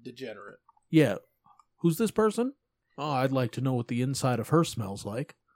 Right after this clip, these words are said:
Speaker 1: Yeah. <laughs> Yeah, like, that's true. I, but I get it. I get it back then.
Speaker 2: Yeah.
Speaker 1: Yeah, yeah, yeah.
Speaker 2: Back then, I was a filthy person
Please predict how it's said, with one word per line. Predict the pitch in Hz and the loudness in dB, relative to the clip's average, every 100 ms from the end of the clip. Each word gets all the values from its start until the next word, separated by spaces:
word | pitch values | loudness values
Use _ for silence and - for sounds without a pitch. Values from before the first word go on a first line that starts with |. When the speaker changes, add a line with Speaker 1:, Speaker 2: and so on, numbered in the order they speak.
| _ 151 | _ -12
Speaker 1:
Yeah. | 151 | -10
<laughs> | - - - | -10 -14 -10
Yeah, | 156 143 113 | -2 0 0
like, | - 147 147 | 0 -2 2
that's | 214 240 - | 2 2 0
true. | - 139 143 | -6 -6 -2
I, | 208 254 | -4 -4
but | 180 180 | 0 2
I | 196 | 2
get | 156 104 | 0 -8
it. | 101 | -8
I | 156 | -6
get | 131 | -6
it | 101 | -6
back | 95 - | -14 -14
then. | 107 123 _ - | -20 -20 _ 0
Speaker 2:
Yeah. | 110 | 2
Speaker 1:
Yeah, | 101 104 101 _ _ - | 0 -12 -20 _ _ -14
yeah, | 127 | -10
yeah. | 104 95 - - | -10 -10 -14 -12
Speaker 2:
Back | 143 143 135 | 2 4 6
then, | 139 135 | 6 4
I | 110 101 | 2 -2
was | 98 82 - - - _ - 110 | -4 -6 -10 -12 -18 _ -16 -12
a | 104 | -6
filthy | 143 117 - 92 | -2 -2 -2 -10
person | 101 90 95 101 | -10 -10 -14 -16